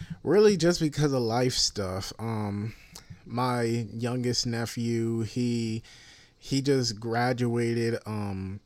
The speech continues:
preschool, I think that's what it is, whatever it is before kindergarten. He just graduated,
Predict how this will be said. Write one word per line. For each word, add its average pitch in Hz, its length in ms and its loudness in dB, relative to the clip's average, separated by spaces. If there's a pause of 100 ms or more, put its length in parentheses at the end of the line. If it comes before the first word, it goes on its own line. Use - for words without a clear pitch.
(440)
preschool, 165 880 0 (100)
I 165 80 -4
think 160 240 -2
that's 170 180 0
what 165 120 0
it 160 60 2
is, 160 200 2
whatever 165 420 6
it 160 120 6
is 151 180 6
before 135 400 0
kindergarten. 95 760 -4 (360)
He 127 200 -2
just 139 220 2
graduated, 131 960 2